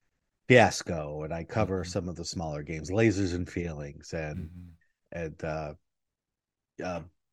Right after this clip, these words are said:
Speaker 1: what was the, the bear one? A Honey Heist.
Speaker 2: Yeah.
Speaker 1: Right. So th-, those sorts of games we could talk about,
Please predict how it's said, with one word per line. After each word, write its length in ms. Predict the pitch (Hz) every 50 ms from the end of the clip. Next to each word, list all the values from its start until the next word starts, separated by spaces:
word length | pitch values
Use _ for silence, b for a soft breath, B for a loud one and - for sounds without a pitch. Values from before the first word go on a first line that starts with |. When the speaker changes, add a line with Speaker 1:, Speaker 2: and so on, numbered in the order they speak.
| _ _ _ _ _ _ _ -
Speaker 1:
what 140 | 104 110
was 160 | 101 101 90 -
the, 100 | - 104
the 120 | 82 95 98
bear 340 | 82 107 104 95 95 95 90
one? 400 | 87 82 76 76 76 80 80 78
A 80 | 82 92
Honey 260 | 90 135 131 120 101
Heist. 500 | - - 95 82 73 - - - - - -
Speaker 2:
Yeah. 340 | - 107 101 98 98 95 87 - _ _ -
Speaker 1:
Right. 280 | 104 101 95 92 - 95 92 - _ - 104 -
So 320 | - - - - 165 165
th-, 340 | 160 - - 123 131 - 131
those 240 | 139 156 170 165 -
sorts 260 | - 143 127 - -
of 80 | 104 95
games 240 | 107 101 90 87
we 100 | 110 131
could 240 | 135 - - 233 175
talk 300 | - 127 113 95 87 -
about, 380 | 98 82 90 82 82 82 -